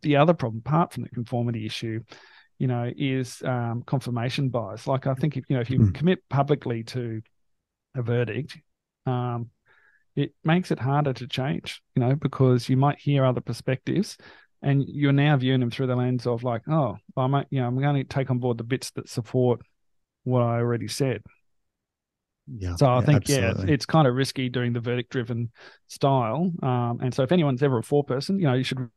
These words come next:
Speaker 1: really kinda resist that and just try and, you know, canvass the room for all the opinions first.
Speaker 2: And i-, in Australia, d-, i-, is there a requirement that all twelve are in agreement? You said that in certain cases it might be eleven, but is that how it usually works, that you need all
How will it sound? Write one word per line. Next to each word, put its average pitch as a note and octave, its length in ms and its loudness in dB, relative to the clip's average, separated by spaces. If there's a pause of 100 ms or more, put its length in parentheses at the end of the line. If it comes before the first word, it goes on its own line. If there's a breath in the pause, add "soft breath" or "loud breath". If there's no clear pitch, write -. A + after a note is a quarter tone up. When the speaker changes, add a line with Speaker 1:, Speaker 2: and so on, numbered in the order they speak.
(120)
Speaker 1:
really D3 260 4
kinda B2+ 320 2
resist A#2+ 360 -2
that C#3+ 200 2
and A#2+ 160 2 (380 soft breath)
just - 180 -2
try D3+ 320 6
and, C3 240 2
you C#3 80 2
know, B2 180 0 (360)
canvass D3+ 340 6
the C#3+ 120 0
room C3 200 6
for C3 140 0
all C3 100 2
the B2 140 0
opinions A#2+ 440 0
first. - 460 -4 (840 loud breath)
Speaker 2:
And E3 140 10
i-, F3+ 120 2 (200 loud breath)
in F#3+ 120 4
Australia, B2 520 6
d-, A2 180 -2
i-, D3 300 -2
is A2+ 120 2
there A#2+ 240 6
a A2+ 40 4
requirement B2+ 800 6 (200)
that A2 180 -2 (260)
all A2 320 0 (140)
twelve G2+ 680 0
are G2+ 280 0
in G2 160 0
agreement? A2+ 600 4
You A2 80 4
said G#2 200 -2
that A2 180 0
in A#2 320 2
certain G#2 540 0
cases - 340 -6
it G#2 60 0
might G2 200 -2
be G2+ 80 -2
eleven, G2 460 0
but G#2 100 0
is A2 120 2
that D3 120 4
how - 200 -4
it D3 60 4
usually B2+ 340 6
works, C3 340 4
that C3 80 -2
you A#2+ 100 4
need A2+ 280 4
all A2+ 360 6